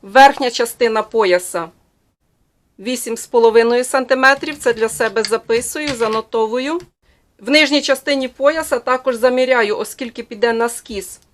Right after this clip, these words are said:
В верхній частині забираємо більше. Сім сантиметрів. Далі я розпорю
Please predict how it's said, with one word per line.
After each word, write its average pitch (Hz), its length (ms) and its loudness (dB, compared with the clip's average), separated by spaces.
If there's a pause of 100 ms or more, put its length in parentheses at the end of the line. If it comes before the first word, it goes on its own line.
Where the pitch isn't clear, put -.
В - 40 -10
верхній 240 300 0
частині 277 480 -6
забираємо 233 600 -2
більше. 190 520 -12 (920)
Сім 302 260 -2
сантиметрів. 185 720 -6 (840)
Далі 320 380 6
я 302 160 6
розпорю 302 680 0